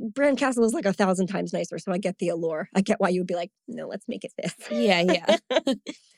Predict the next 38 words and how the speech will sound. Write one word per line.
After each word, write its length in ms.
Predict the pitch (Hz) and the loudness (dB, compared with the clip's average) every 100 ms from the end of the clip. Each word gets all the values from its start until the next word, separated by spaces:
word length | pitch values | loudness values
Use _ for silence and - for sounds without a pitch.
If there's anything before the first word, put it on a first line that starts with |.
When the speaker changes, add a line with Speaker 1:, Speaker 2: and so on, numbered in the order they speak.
| _ - - | _ -20 -4
Speaker 1:
Transylvania 640 | - 587 392 285 294 294 | 2 4 4 2 2 4
was 120 | 247 214 | 2 2
occupied 460 | 202 208 233 214 202 | 0 -2 0 2 2
in 140 | 202 | 0
part 220 | 208 196 | 0 0
at 80 | - | 0
the 60 | 190 | -6
time 300 | - 277 233 | -4 0 2
by 100 | 202 | 2
German 300 | 190 175 175 | 2 -2 -4
Saxons, 580 | 180 311 320 - 180 185 - | -2 0 0 0 -2 -2 -4
who 80 | |
Vlad 340 | 220 208 190 185 165 170 | -4 -2 0 0 -4 2
really 560 | 196 214 202 196 185 180 | 4 6 6 6 4 0
hated. 420 | 180 175 180 151 _ _ _ _ _ _ | 0 -2 -4 -10 _ _ _ _ _ _
And 140 | - 233 | 0 2
so 160 | 262 240 | 4 2
he 240 | 254 254 | 0 -6
took 280 | - 269 202 | -2 -2 -2
zero 380 | 180 240 320 285 | -2 2 4 4
issues 380 | 220 202 208 185 | 2 2 0 0
with 180 | 190 | -2
violently 480 | 165 190 220 233 208 | 0 2 2 2 2
murdering 460 | 196 185 214 247 247 | 4 4 4 2 0
them 240 | 254 247 | 0 2
and 140 | 214 190 | 2 0
anyone 360 | 190 214 208 190 | 2 2 2 0
who 140 | 185 | -2
supported 500 | - 180 208 208 196 | -6 -4 2 2 2
them 180 | 185 175 | 0 -2
or 160 | 180 180 | -4 -2
any 260 | 190 196 190 | 0 2 2
of 100 | 185 | 0
his 140 | 180 - | -4 -4
enemies 360 | 175 175 165 | -4 -4 -6
for 100 | - | -4
that 180 | 165 160 | -4 -6
matter, 320 | 156 135 104 | -8 -10 -10